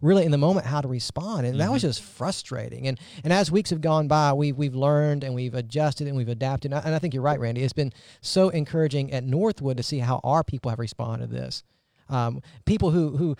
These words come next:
Speaker 1: didn't know what a Zoom was before this,
Speaker 2: Oh,
Speaker 1: right,
Speaker 2: man, that's
Speaker 1: are, are
Speaker 2: unbelievable.
Speaker 1: now on
Speaker 2: Yeah.
Speaker 1: Zoom on a regular basis, connecting in their life connection groups or discipleship groups. I mean, that's been really amazing to watch. People that you never would have thought would,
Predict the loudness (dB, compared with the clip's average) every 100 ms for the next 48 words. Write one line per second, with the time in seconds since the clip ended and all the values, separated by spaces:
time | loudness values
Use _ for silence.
0 | -2 0 2 4 4 4 4 4 6 4
1 | 4 0 -2 0 0 -2 0 2 2 0
2 | -2 -4 -6 -6 2 4 4 4 4 4
3 | 4 2 2 2 2 2 2 2 2 0
4 | 2 2 0 -4 -2 -4 -2 -2 0 -2
5 | -2 -2 -2 -4 -2 0 0 -2 -4 -4
6 | -4 -4 -4 -4 -2 0 0 -2 -2 0
7 | 0 2 2 2 2 2 2 2 0 -2
8 | -4 -4 -4 0 2 2 2 2 2 4
9 | 2 2 4 4 4 0